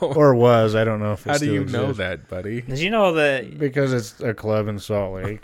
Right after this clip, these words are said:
Speaker 2: <laughs>
Speaker 3: You know the Leonardo Museum that we have that normally, like, rents out to certain different
Speaker 2: Yeah.
Speaker 3: like, things coming?
Speaker 2: Yeah.
Speaker 3: And they had that one that I totally should have gone to with, like, the muscles and veins and all that. I can't remember what it was. It's like, bo-,
Speaker 1: Oh,
Speaker 3: body
Speaker 1: Bo-,
Speaker 3: or
Speaker 1: Body Works.
Speaker 3: Yeah,
Speaker 2: Bodies.
Speaker 3: but that's at the Leonardo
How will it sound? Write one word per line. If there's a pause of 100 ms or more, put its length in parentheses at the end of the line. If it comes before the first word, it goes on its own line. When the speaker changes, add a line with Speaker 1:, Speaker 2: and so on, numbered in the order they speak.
Speaker 2:
<laughs> (640)
Speaker 3:
You
know
the
Leonardo (220)
Museum
that
we
have
that
normally,
like,
rents
out
to
certain (1040)
different
Speaker 2:
Yeah.
Speaker 3:
like,
things
coming? (220)
Speaker 2:
Yeah.
Speaker 3:
And
they
had
that
one
that
I (160)
totally
should
have
gone
to
with,
like,
the
muscles
and
veins
and
all
that.
I
can't
remember
what
it
was.
It's
like,
bo-, (340)
Speaker 1:
Oh,
Speaker 3:
body
Speaker 1:
Bo-,
Speaker 3:
or
Speaker 1:
Body
Works.
Speaker 3:
Yeah,
Speaker 2:
Bodies.
Speaker 3:
but
that's
at
the
Leonardo